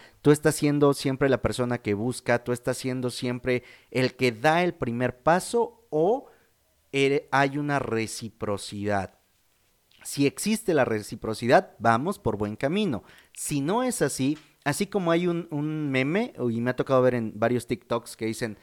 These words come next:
"Bueno, dejé de escribir y me di cuenta que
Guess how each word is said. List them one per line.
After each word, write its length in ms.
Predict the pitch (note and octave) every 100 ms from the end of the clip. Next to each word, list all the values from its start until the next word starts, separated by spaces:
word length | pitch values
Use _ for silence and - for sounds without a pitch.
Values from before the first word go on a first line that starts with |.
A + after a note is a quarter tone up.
| - _ _
"Bueno, 340 | - B2 G#2+ F#2 _ _ -
dejé 340 | A#2+ C3 F3
de 80 | F#3+
escribir 720 | G#3+ - C#3+ A#2+ B2+ A#3+ - -
y 100 | B2+
me 180 | A#2+ A#2
di 120 | D3
cuenta 720 | - D3 E3 F3 - G#3+ D4+ _ _ _ _ _
que 380 | - B2+ C3+ D3